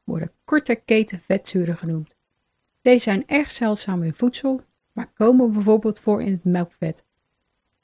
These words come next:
Vetzuren met zes, acht en tien koolstofatomen worden middelketen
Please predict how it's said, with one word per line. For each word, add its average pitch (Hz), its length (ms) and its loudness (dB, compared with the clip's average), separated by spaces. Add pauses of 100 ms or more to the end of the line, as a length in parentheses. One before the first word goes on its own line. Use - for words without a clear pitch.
(160)
Vetzuren 262 720 4
met 170 240 -4
zes, 262 400 0
acht - 420 -2 (180)
en 170 240 -2
tien 294 300 4
koolstofatomen 233 920 0 (340)
worden 190 500 4
middelketen 185 800 4